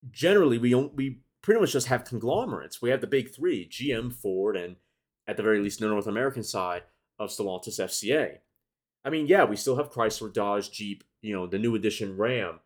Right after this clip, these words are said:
and General Motors has Chevrolet, Buick, Cadillac,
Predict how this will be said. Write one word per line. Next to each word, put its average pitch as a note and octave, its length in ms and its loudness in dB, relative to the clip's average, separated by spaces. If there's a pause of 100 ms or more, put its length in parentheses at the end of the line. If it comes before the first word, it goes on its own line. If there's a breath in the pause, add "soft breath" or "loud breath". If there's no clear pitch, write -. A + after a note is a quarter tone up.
(440)
and G2 260 -4
General A2+ 260 0
Motors G2+ 360 0
has G2 360 -6
Chevrolet, A2+ 680 0
Buick, G#2 520 -2 (340)
Cadillac, G#2 840 -2